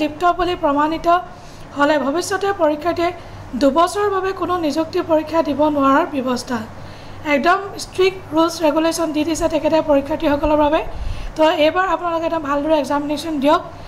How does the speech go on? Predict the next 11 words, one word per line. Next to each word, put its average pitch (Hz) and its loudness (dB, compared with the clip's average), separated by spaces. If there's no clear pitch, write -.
তেনেকুৱা 294 4
ধৰণৰ, 311 2
আ, 277 6
নকল 311 2
কৰা 302 4
বা 302 4
বিভিন্ন 330 2
কাৰ্য 294 0
কুচক্ৰত 311 0
আপোনালোকে 285 0
নপৰিব। 277 2